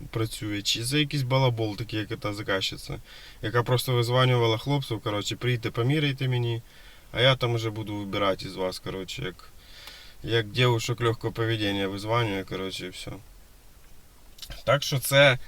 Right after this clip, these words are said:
тисяча гривень, що, щоб відсіяти отих балаболів і тих людей несерйозних, які просто шукають подешевле.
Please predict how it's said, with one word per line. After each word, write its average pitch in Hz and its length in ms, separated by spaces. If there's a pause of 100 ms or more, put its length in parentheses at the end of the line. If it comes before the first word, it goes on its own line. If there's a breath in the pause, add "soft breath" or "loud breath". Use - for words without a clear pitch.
(200 loud breath)
тисяча 147 440
гривень, 151 400
що, - 140
щоб 127 280
відсіяти 143 760
отих 123 220
балаболів 120 840
і 113 80
тих 127 240
людей 127 240
несерйозних, 123 640
які 110 460
просто 113 320
шукають 107 340
подешевле. 117 760